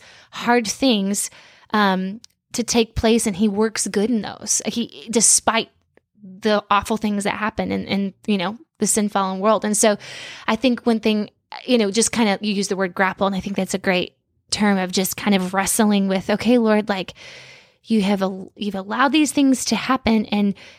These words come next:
help me, help my heart to trust that you're still for me." Like, you see a bigger picture than I can. Um,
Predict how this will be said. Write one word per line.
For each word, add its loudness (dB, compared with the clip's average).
help -2
me, 0
help -2
my -2
heart 0
to -6
trust -2
that 2
you're 0
still 2
for 0
me." -6
Like, 0
you 6
see 2
a 0
bigger 2
picture -2
than 2
I 0
can. -6
Um, -6